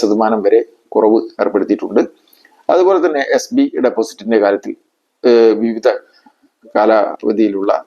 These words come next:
എസ് ബി ഡെപ്പോസിറ്റിന്റെ ഇൻട്രസ്റ്റിന്റെ കാര്യത്തിൽ രണ്ടര ശതമാനം വരെ കുറവ് വരുത്തിയിട്ടുണ്ട്.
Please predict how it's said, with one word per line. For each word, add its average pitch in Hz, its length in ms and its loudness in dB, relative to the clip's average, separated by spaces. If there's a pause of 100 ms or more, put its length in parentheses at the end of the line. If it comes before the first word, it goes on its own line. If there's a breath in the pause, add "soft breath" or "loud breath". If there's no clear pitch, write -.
(220)
എസ് - 200 -6
ബി 117 80 4 (580)
ഡെപ്പോസിറ്റിന്റെ 101 600 0
ഇൻട്രസ്റ്റിന്റെ 98 400 -4
കാര്യത്തിൽ 90 260 0 (500 loud breath)
രണ്ടര 151 380 2 (180)
ശതമാനം 113 440 -2
വരെ 95 140 -6 (1040)
കുറവ് 139 240 4
വരുത്തിയിട്ടുണ്ട്. - 440 -4